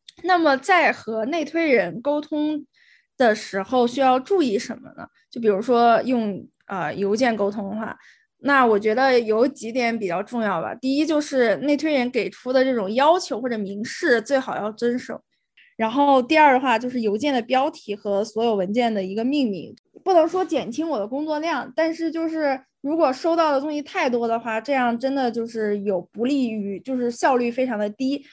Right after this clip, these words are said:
所以你的邮件标题一定要把就是你的，呃，姓名啊，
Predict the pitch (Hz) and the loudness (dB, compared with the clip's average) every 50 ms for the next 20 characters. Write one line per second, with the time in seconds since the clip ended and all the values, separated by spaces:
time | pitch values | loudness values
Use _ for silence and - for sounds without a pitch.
0 | _ _ _ _ _ - - 277 294 311 311 311 302 269 233 220 220 214 214 220 | _ _ _ _ _ -4 0 2 2 4 4 2 2 2 4 4 4 4 4 4
1 | 214 214 240 277 330 302 262 247 269 277 294 302 294 - - - 214 202 196 202 | 2 0 0 0 -2 -4 -2 0 0 0 0 -2 -4 -8 -14 -12 -12 -10 -10 -10
2 | 214 220 247 262 254 247 240 220 220 208 180 - - - - 233 220 214 220 214 | -8 -4 -2 0 2 2 2 2 0 -2 -4 -6 -10 -10 -8 -8 -8 -6 -6 -6
3 | 214 214 202 185 175 175 139 123 117 92 - - _ _ _ _ _ _ _ _ | -4 -4 -4 -4 -4 -4 -4 -4 -6 -8 -12 -16 _ _ _ _ _ _ _ _
4 | - - 170 107 92 - - - - - 339 330 302 262 240 220 196 190 196 202 | -8 -6 -6 -6 -6 -10 -12 -14 -10 -6 -4 -2 0 0 0 0 -2 -4 -4 -4
5 | 208 214 214 208 208 208 208 233 | -2 -2 0 0 -2 -2 -4 -6